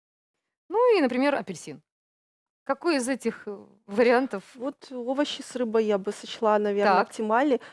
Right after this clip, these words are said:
Speaker 2: Апельсин — это слишком, наверное, если вы особенно, м, плохо позавтракали, пообедали, вы, п-, конечно, не свою,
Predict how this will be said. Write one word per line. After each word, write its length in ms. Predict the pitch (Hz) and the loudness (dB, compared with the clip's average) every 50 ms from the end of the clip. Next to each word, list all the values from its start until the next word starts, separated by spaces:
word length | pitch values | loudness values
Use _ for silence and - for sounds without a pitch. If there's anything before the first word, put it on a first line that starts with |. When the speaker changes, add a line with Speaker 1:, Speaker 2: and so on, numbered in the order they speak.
| - - | -10 -10
Speaker 2:
Апельсин — 420 | 196 - - 233 - - 277 269 262 | -8 -8 -8 -14 -8 -4 0 2 2
это 160 | 247 - 240 | 2 2 -2
слишком, 720 | - - - - 202 - - - 214 208 208 202 196 196 208 | -4 -4 -6 -8 -8 -8 -4 -4 -2 0 0 0 0 2 2
наверное, 800 | 208 202 196 202 202 196 196 202 196 196 190 190 190 185 185 - - | 0 2 2 2 0 2 0 0 2 2 2 2 2 2 2 0 2
если 300 | 208 220 214 - - 220 | 0 0 0 2 2 4
вы 100 | 208 214 | 4 4
особенно, 560 | 208 - - 214 196 202 202 202 202 196 190 - | 4 4 2 2 2 4 4 4 4 4 4 0
м, 380 | - 175 185 185 - - 185 196 - - | -6 -8 -8 -6 -6 -8 -8 -10 0 2
плохо 420 | 226 214 214 - 208 196 185 190 - - - - | 2 2 2 2 2 2 2 0 -2 -10 -8 -6
позавтракали, 640 | 196 196 208 208 - - 202 - - 208 202 208 | 0 2 2 2 2 -2 -6 0 2 2 4 4
пообедали, 600 | 202 - 208 208 196 240 269 240 254 233 214 202 | 4 4 4 4 6 4 4 4 4 4 4 4
вы, 380 | 190 185 185 196 202 208 214 208 | 2 2 0 2 4 4 2 2
п-, 140 | - - 196 | -2 -6 -6
конечно, 380 | - 202 196 202 - - - 202 | -4 -2 -2 -2 -4 -2 -2 0
не 360 | 202 202 202 202 196 190 190 | 0 2 2 2 0 0 -2
свою, 420 | - - 202 196 202 202 202 196 | -4 -2 0 2 4 4 2 0